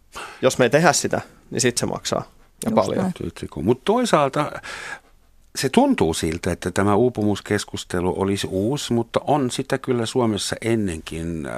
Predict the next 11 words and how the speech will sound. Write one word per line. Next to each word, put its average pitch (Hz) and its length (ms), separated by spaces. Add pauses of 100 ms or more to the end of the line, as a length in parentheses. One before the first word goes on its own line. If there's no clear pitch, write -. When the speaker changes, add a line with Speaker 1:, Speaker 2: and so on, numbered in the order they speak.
(140)
Speaker 3:
osattu, 98 760
äh, - 360
kuvailla 92 480
hyvinkin 107 400
tarkasti 82 640
uupumustilaa 85 1040 (800)
jopa 90 200
runon 98 300
muodossa. - 600 (280)
Kuulkaas - 440
tätä. - 280